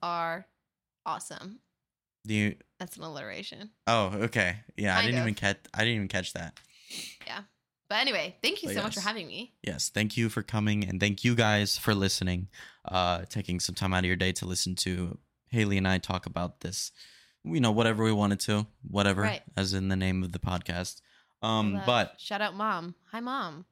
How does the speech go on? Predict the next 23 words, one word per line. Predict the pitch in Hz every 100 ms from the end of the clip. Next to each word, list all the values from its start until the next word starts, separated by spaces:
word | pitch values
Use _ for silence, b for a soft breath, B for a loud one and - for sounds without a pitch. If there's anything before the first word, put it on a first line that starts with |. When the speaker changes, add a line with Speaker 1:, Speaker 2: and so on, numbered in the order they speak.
| _ _ -
Speaker 2:
Oh, | 147
Speaker 1:
If | 175
Speaker 2:
yes. | 113
Speaker 1:
you're | 185
listening. | 185 - 170 185 185 -
Speaker 2:
Haley's | 107 110 107
mother. | 101 95 95 - _ _ _ -
Hello, | 117 104
Haley's | 113 95 95
mother. | 98 92 92 -
Speaker 1:
<laughs> | B B B B -
Speaker 2:
Uh, | 110 107 101 - - -
and | 104 104 104 - -
father | - 113 110 98
and | 101 104 104 - _ _ _ _ _
sister? | - - - 117 131 - 139 180 220 - 220
Speaker 1:
And | 294
sister, | 381 494 339
yeah. | 220 294 - _ _ _ _
Speaker 2:
Any | 113 120
other | 123
siblings? | 123 147 151 156 - - -
Speaker 1:
Nope. | 220 302